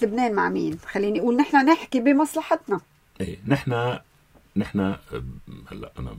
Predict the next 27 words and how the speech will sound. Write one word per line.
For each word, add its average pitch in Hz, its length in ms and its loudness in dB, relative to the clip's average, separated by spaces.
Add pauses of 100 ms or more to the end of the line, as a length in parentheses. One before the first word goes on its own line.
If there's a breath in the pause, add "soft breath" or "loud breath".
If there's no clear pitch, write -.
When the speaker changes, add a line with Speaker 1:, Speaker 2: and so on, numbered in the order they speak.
(120)
Speaker 2:
هلأ - 240 -4
ما 64 180 -4
سأقوله 73 680 0
سيثير 76 640 -4
بعض 78 280 -8
ال-، - 320 -14 (840 soft breath)
ولكن 104 340 4
مصلحتنا 95 640 0
مع 82 320 -2
ترامب. 78 260 -2 (1300)
Speaker 1:
أف. 226 480 2
Speaker 2:
إيه، 71 280 -2
أكيد. 269 260 8
Speaker 1:
كيف؟ - 240 2 (160)
Speaker 2:
إيه. 175 60 2
Speaker 1:
كيف؟ 262 400 4
فسر 311 280 6
لهم 226 260 4
لل-، 180 340 0
للي 196 100 2
Speaker 2:
إيه، 196 140 4
Speaker 1:
عم 185 160 2
يسمعونا، 202 140 6
Speaker 2:
مصلحتنا - 540 6
مع 104 180 4
Speaker 1:
دكتور. 104 200 0
Speaker 2:
ترامب 107 180 2